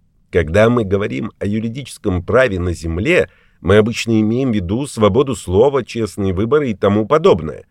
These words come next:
В суровых условиях других планет космическим первопроходцам может понадобиться расширить известную пирамиду потребностей Маслоу. Например, гарантированное право на кислород. Они могут потребовать права на свободную коммуникацию с Землей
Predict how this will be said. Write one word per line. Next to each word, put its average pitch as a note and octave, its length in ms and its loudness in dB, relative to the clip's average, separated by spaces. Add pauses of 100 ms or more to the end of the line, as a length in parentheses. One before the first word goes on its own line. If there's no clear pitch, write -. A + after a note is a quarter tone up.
(140)
В - 60 -18
суровых A#2 720 2
условиях B2 540 -2
других A2 460 -2
планет A2 480 2
космическим A2+ 760 -4
первопроходцам A2 840 0
может A#2+ 380 2
понадобиться A2+ 680 0
расширить G2+ 640 -6 (100)
известную E2 600 -6
пирамиду F2 440 0
потребностей F#2 840 -4
Маслоу. F#2 760 -2 (280)
Например, A#2+ 580 2
гарантированное D3 800 2
право F#2 320 2
на F2 140 -2
кислород. - 640 -10 (140)
Они A2 220 2
могут B2+ 300 2
потребовать D3 640 -2
права C#3 400 2
на A#2+ 140 2
свободную G#2+ 560 -4
коммуникацию A2 760 -4
с - 40 -14
Землей A#2 520 4